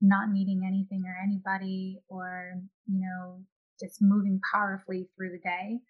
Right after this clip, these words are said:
But now I realize strength is being able to take a pause. Strength is knowing when you need to slow down and when you can push through. And I've had to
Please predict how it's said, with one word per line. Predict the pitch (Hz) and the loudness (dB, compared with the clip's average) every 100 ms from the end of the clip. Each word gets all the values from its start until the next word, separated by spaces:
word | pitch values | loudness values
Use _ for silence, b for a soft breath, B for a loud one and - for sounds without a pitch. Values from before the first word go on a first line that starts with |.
| _ _ _ _ | _ _ _ _
But | 196 | 6
now | 196 202 208 | 8 8 6
I | |
realize | 196 196 202 202 202 196 | 2 -2 -4 -6 -8 -10
strength | - 196 196 196 190 - | -8 -4 -2 -2 -4 -12
is | 202 190 190 190 - | -6 -4 -4 -6 -8
being | 196 190 185 | -4 -2 -4
able | 190 190 - - | -6 -12 -14 -16
to | |
take | 190 - 185 | -14 -12 -10
a | 185 | -10
pause. | - 190 220 202 - | -4 -4 -4 -6 -10
Strength | - 196 196 190 - | -6 -2 0 0 -4
is | 190 185 190 - - _ _ _ _ _ _ _ _ - | -10 -8 -8 -12 -14 _ _ _ _ _ _ _ _ 4
knowing | 208 202 214 208 202 196 196 196 190 | 8 8 6 0 0 2 2 0 -4
when | 196 190 | -2 -2
you | 190 185 | -2 -2
need | 190 190 | -4 -8
to | 196 | -10
slow | - 190 | -10 -8
down | 185 190 226 262 | -4 0 4 4
and | 226 | 6
when | 202 196 | 4 4
you | 196 202 190 | 2 0 -6
can | 196 190 190 190 - | -4 -2 -2 -6 -10
push | 185 - | -10 -10
through. | 196 196 - - | -8 -8 -8 -8
And | 185 196 190 _ _ _ _ - | -6 -6 -8 _ _ _ _ 0
I've | 226 226 | 0 0
had | 214 | -4
to | 190 196 190 | -4 -6 -8